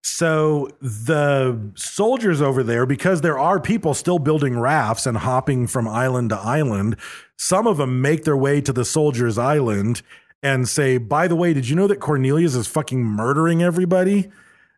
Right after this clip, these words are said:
And the soldiers are like, "Well, that sucks." So they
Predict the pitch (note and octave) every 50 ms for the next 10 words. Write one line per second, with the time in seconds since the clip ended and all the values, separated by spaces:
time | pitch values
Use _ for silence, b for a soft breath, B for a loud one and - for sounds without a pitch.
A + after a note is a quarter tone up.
0 | B - D3 C3+ B2+ A#2+ - - D#3 D3+ D#3 C3+ C#3 C#3+ A2+ C#3+ C3+ B2+ B2+ B2+
1 | B2 G#2+ A#2+ A#2+ C#3 E3+ - C#3+ C#3 - - B2 F#2 A2 A#2+ - - - - -
2 | - - E3 D3+ C#3+ C#3 B2 A2+ A2 A2 D3+ E3 F3 F#3 G3 G3+ G#3 G3 F3